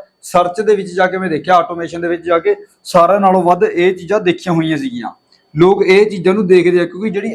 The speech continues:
ਅੱਜ ਦੀ ਜਨਰੇਸ਼ਨ ਆ ਨਾ ਸਾਡੀ, ਉਹ ਫਿਲਮਾਂ ਦੇ ਪਿੱਛੇ ਪਈ ਹੋਈ ਆ, ਫਿਲਮਾਂ ਬਹੁਤ ਜ਼ਿਆਦਾ ਦੇਖਦੇ ਨੇ। ਉਹ ਤਾਂ ਦੇਖਦੇ, ਦੇਖਦੇ ਨੇ, ਜਿਹੜੇ ਫਿਲਮਾਂ ਦੇ ਵਿੱਚ ਕੰਮ ਕਰਦੇ ਨੇ, ਹਨਾ, ਡਾਇਰੈਕਟਰ, ਐਕਟਰ, ਪ੍ਰੋਡਿਊਸਰ, ਲਾਈਨ ਪ੍ਰੋਡਿਊਸਰ,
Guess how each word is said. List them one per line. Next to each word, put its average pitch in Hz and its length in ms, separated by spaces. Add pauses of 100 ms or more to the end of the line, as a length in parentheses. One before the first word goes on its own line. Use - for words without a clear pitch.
(140)
ਅੱਜ 190 200
ਦੀ 220 160
ਜਨਰੇਸ਼ਨ 190 480
ਆ 202 80
ਨਾ 220 100
ਸਾਡੀ, 196 360 (300)
ਉਹ 226 120
ਫਿਲਮਾਂ 214 400
ਦੇ 233 80
ਪਿੱਛੇ 202 280
ਪਈ 196 160
ਹੋਈ 180 160
ਆ, 214 60
ਫਿਲਮਾਂ 202 360
ਬਹੁਤ 180 360
ਜ਼ਿਆਦਾ 190 220
ਦੇਖਦੇ 131 340
ਨੇ। 117 160 (440)
ਉਹ 175 160
ਤਾਂ 226 100
ਦੇਖਦੇ, 202 280
ਦੇਖਦੇ 202 260
ਨੇ, 208 80
ਜਿਹੜੇ 202 200 (120)
ਫਿਲਮਾਂ 196 280
ਦੇ 240 60
ਵਿੱਚ 226 160
ਕੰਮ 190 320
ਕਰਦੇ 180 260
ਨੇ, 165 120
ਹਨਾ, 165 480
ਡਾਇਰੈਕਟਰ, 156 500
ਐਕਟਰ, 160 540
ਪ੍ਰੋਡਿਊਸਰ, 160 640 (360)
ਲਾਈਨ 160 300
ਪ੍ਰੋਡਿਊਸਰ, 160 520